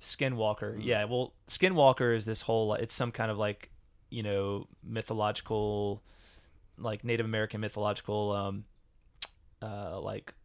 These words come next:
Speaker 1: warlock creature that, like, you know, eh, you know, who, who, an-, anyway,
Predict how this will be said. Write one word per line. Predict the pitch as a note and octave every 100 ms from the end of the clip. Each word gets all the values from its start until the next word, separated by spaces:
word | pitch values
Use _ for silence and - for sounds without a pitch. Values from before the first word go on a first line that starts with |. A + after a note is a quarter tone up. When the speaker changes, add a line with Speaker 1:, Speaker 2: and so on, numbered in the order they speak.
| _ _
Speaker 1:
warlock | - A2+ A2 A2+ A2+ A2+ - -
creature | - A#2 - A#2+ A2+
that, | G#2 G2+
like, | G#2 G2 - -
you | -
know, | G2+ G2+ G#2+ _ _ _ - - _ -
eh, | - A#2
you | A2+
know, | G#2+ G#2 - A2+
who, | A2+
who, | A#2+
an-, | B2 C3+ C3
anyway, | D3 B2 G#2